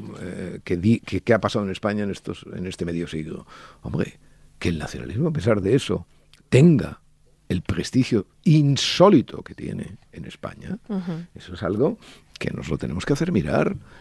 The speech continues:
Speaker 1: Y, y evidentemente, todo eso está vinculado con una cuestión clave, que es que, eh, los españoles, eh, y entendiendo por españoles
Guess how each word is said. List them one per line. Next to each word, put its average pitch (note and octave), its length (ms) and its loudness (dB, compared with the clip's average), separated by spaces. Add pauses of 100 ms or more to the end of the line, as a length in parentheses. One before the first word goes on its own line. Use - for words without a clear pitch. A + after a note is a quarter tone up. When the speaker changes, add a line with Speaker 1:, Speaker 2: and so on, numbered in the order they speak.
(120)
Speaker 1:
Y, C#2 500 -4
y D#2 160 -2
evidentemente, D#2 840 0 (300)
todo D2+ 300 -2
eso G#2+ 160 0
está - 380 -6
vinculado F2 680 -6
con A#2 140 -2
una F2+ 160 -4
cuestión A2+ 420 -2
clave, E3+ 460 0 (720)
que G#2+ 200 2
es F2+ 140 -4
que, A#2+ 340 4 (300)
eh, E2 300 -8
los D#2 200 -10
españoles, G#2 920 0
eh, - 180 -8
y D#2+ 120 -8
entendiendo D2+ 480 -2
por C3+ 120 2
españoles C#3 560 2